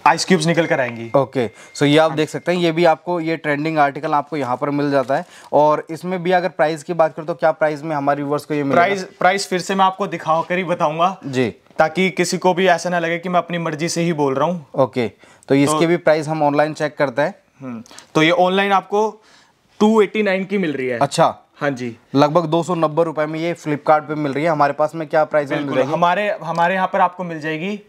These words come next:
Speaker 1: फिफ्टी फ़ाइव रुपीज में, सिर्फ और सिर्फ फिफ्टी फ़ाइव में।
Speaker 2: मात्र फिफ्टी फ़ाइव रुपीज में?
Speaker 1: बिल्कुल।
Speaker 2: और इसमें और भी डिजाइन्स मिल जाएंगी?
Speaker 1: हाँ, और भी डिजाइन मिल जाएंगे। ये पूरी सिलिकॉन है ये।
Speaker 2: अच्छा।
Speaker 1: बिल्कुल भी टूटेगी फूटेगी नहीं।
Speaker 2: ठीक है।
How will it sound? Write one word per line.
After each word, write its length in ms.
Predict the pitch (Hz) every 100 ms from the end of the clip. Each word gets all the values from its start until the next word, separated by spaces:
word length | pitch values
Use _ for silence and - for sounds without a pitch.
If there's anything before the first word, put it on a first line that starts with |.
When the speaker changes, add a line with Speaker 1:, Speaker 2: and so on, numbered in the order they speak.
| -
Speaker 1:
फिफ्टी 280 | 185 180 190
फ़ाइव 240 | 170 147 139
रुपीज 280 | 131 131 127
में, 120 | 165
सिर्फ 380 | 170 - 165 170
और 60 |
सिर्फ 200 | 151 165
फिफ्टी 240 | 156 147 139
फ़ाइव 200 | 127 107 117
में। 60 | 143
Speaker 2:
मात्र 300 | 156 180 180
फिफ्टी 300 | 220 202 226
फ़ाइव 240 | 220 208
रुपीज 320 | 208 185 202
में? 240 | 151 110 127
Speaker 1:
बिल्कुल। 360 | 170 - 123 117 -
Speaker 2:
और 140 | 151 175
इसमें 240 | 147 196
और 240 | 175 180
भी 120 | 180 196
डिजाइन्स 400 | 170 175 185 180
मिल 120 | 165
जाएंगी? 280 | 160 175 202 -
Speaker 1:
हाँ, 240 | 156 143
और 220 | 147 165
भी 100 | 160
डिजाइन 240 | 180 185 180
मिल 160 | 175
जाएंगे। 360 | 160 160 185 214 - - -
ये 360 | 143 190 196 - - _ -
पूरी 240 | 196 214
सिलिकॉन 420 | 220 196 196 196
है 120 | 170 170
ये। 200 | 202 208 -
Speaker 2:
अच्छा। 320 | 131 - 139 - _ - - - - -
Speaker 1:
बिल्कुल 500 | 147 143 175 180 185
भी 100 | 196
टूटेगी 360 | 175 180 185
फूटेगी 460 | 196 180 175 180 165
नहीं। 120 | 190 -
Speaker 2:
ठीक 200 | - 143
है। 180 | 135 143